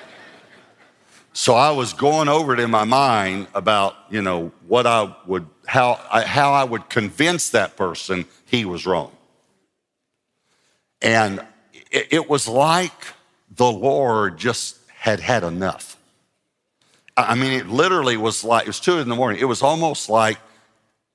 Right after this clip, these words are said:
the way he spoke to me, it was almost like, "I need to get some sleep too, you know? Would you just shut up and go on to bed?"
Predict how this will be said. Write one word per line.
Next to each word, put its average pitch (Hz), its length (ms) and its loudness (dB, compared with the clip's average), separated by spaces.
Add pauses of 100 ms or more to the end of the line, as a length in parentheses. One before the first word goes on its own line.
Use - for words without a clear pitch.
(640)
the 107 120 -2
way 139 220 2
he 135 160 -2
spoke 156 380 0
to 107 100 -8
me, 107 180 -4
it 113 60 0
was 104 140 -6
almost 151 520 0
like, 117 260 2 (960)
"I 147 140 2
need 147 240 -4
to 104 80 -8
get 107 200 -6
some 90 200 -6
sleep - 500 -6
too, 123 320 -4 (580)
you 92 100 -2
know? 107 280 0 (1300)
Would 107 200 -2
you 143 140 0
just 151 260 0
shut - 540 0
up 139 520 0 (100)
and 95 160 -4
go 117 140 2
on 131 200 0
to 98 60 -4
bed?" 120 400 0